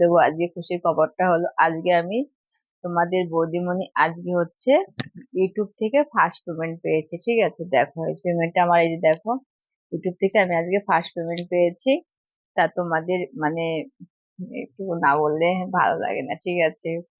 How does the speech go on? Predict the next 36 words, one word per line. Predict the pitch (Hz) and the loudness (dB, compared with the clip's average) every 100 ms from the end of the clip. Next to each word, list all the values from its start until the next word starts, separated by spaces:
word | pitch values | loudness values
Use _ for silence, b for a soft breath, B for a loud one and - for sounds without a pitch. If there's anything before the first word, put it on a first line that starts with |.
| B B 233 - | B B -16 -4
মানে | 175 180 | 0 2
ফার্স্ট | 185 180 - | 2 0 -2
পেমেন্টটা | 190 190 202 202 | -4 -2 0 0
আমি | 190 | 0
অনেক | 170 185 185 | 0 -2 -2
দিন, | 180 165 170 | -4 -2 -2
মানে | 175 175 - - | -2 -2 -4 -2
এই | 190 190 | 2 4
পেমেন্টটা | 190 196 240 262 | 2 2 4 4
না | 208 - _ _ _ _ - | 4 0 _ _ _ _ -2
বন্ধুরা, | 185 196 196 165 233 262 _ _ _ _ _ _ _ _ _ _ _ _ - | 0 4 4 4 4 -2 _ _ _ _ _ _ _ _ _ _ _ _ -2
এই | 190 | 2
পেমেন্টটা | 196 202 208 240 | 4 2 2 2
আমি | 233 185 | 2 4
গত, | 185 190 208 202 | 2 2 0 0
মানে | 196 190 175 | -4 -6 -2
গে-, | 180 - 175 190 | -2 -2 -2 -2
গত | 185 214 | 0 0
মাসে | 208 214 226 | 0 0 -2
পেতাম, | 214 185 165 175 | -2 -2 -4 -4
ঠিক | 214 196 | 0 0
আছে? | 185 185 | -2 -2
কারণ | 185 185 | 0 0
আমার | 180 180 | 0 -2
একটু | 190 202 196 | -4 -6 -8
ভুলের | 185 175 180 196 | -6 -4 -2 2
কারণে | 190 196 196 | 2 2 -4
আমি | 190 190 | -6 -6
পে-, | 180 - | -6 -2
পাইনি, | 185 190 190 208 311 _ _ _ _ | 0 0 -4 -10 -14 _ _ _ _
সেটা | - 185 196 185 | -14 -10 -6 -6
আমি | 190 269 - | -4 -8 -8
এই | 180 190 | -6 -6
মাসে | 185 180 - 214 | -4 -8 -8 -10
পেয়ে | 202 175 165 | -6 -6 -4
গেলাম, | 160 165 | -6 -6